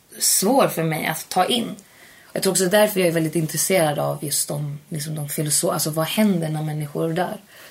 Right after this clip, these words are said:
Vad händer med det? Hur kan jag bli pulver?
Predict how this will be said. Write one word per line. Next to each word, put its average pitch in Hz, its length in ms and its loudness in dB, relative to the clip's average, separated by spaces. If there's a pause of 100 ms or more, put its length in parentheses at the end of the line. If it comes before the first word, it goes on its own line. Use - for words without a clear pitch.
(400)
Vad 165 100 0
händer 196 340 4
med 165 100 -2
det? 170 80 -4
Hur 196 240 2
kan 190 280 0 (800)
jag 185 800 4 (120)
bli 175 360 4
pulver? 175 500 0